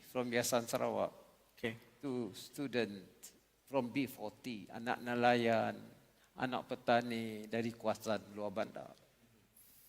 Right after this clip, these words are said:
Speaker 1: And then the, they were admitted to university. They study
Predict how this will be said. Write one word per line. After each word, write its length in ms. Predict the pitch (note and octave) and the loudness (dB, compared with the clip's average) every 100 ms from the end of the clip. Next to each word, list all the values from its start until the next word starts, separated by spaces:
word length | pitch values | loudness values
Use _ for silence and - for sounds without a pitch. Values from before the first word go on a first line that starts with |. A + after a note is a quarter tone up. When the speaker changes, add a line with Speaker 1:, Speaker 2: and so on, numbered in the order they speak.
| - _ _ - | -20 _ _ -2
Speaker 1:
And 320 | B2 A#2+ A#2+ | 0 2 2
then 400 | D3 F3 G3 E3+ | 6 6 4 -2
the, 480 | C3+ A#2+ A2+ A2 G2+ - - - _ _ _ _ _ _ - | 2 4 4 2 -2 -6 -14 -20 _ _ _ _ _ _ 2
they 160 | C#3 | 4
were 160 | B2+ G2+ | 6 4
admitted 720 | B2 D3+ G3+ - F3 D#3+ - | 2 4 4 6 4 4 -4
to 480 | D#3+ C#3 C3+ C3 A#2 - - - - _ _ - | -2 0 -2 -4 -6 -10 -16 -20 -20 _ _ -2
university. 720 | B2+ C#3 C#3+ - F#3 B3 C4 - - _ _ _ _ _ _ _ - | 2 4 2 0 -2 -4 -8 -14 -20 _ _ _ _ _ _ _ 6
They 400 | C#3 C3 B2+ B2 | 8 10 10 8
study 1040 | - F3 F3 F#3 F#3 F3+ F3 D#3 - - | 8 8 8 10 10 10 8 6 4 -2